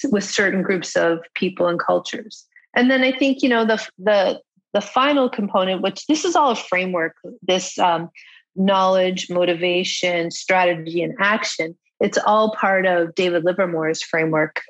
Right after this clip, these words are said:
uh, for cultural intelligence. And he talks about these, these four areas.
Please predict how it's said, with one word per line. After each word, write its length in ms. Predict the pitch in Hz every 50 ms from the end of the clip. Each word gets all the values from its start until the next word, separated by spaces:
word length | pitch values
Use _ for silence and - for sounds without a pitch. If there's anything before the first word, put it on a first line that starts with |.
| - -
uh, 240 | 175 170 165 160 165 -
for 80 | - 180
cultural 380 | - - 180 170 - - 175 165
intelligence. 560 | 156 151 - - 160 156 151 175 175 170 _ _ - - - - - - - _ -
And 360 | - 202 196 190 185 185 185 - -
he 160 | - - 226
talks 360 | 202 - 208 190 185 185 -
about 260 | 196 175 170 165 165 -
these, 220 | 175 170 165 160 -
these 280 | 165 175 170 165 160 - - - -
four 160 | 180 165 165
areas. 600 | 165 170 185 190 190 180 165 160 156 170 - -